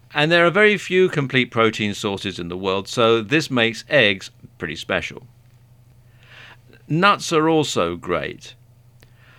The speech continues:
Not only do these provide fiber, but they're also a very good source of protein, calories, and fats. They also provide various micronutrients like zinc,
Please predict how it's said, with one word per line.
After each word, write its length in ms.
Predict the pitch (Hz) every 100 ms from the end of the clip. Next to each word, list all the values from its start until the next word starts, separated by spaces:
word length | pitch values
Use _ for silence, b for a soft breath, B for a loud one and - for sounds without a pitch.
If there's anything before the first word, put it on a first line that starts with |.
| b b
Not 260 | - 117
only 360 | 123 139 143 143
do 280 | 123 117 113
these 300 | 117 117 107
provide 560 | - 107 98 90 90
fiber, 800 | - - 143 147 120 110 - - - b b
but 220 | - 123 120
they're 180 | 123
also 680 | - 151 151 147 - 127 123
a 140 | 110 110
very 300 | 107 110 107
good 400 | 95 156 175 143
source 380 | - 104 98
of 180 | 90 -
protein, 680 | - 107 104 - 104 101 98 -
calories, 580 | - - 64 - 82 -
and 260 | - 98
fats. 640 | 95 - 117 82 - - - _ _ - - - B B B
They 100 | 151
also 380 | 175 - 151
provide 640 | 135 - 123 131 127 123 113
various 520 | 117 127 117 113 113
micronutrients 1200 | 117 110 110 110 110 131 160 131 117 95 87 87
like 380 | 104 95 92 -
zinc, 480 | 87 98 107 104 -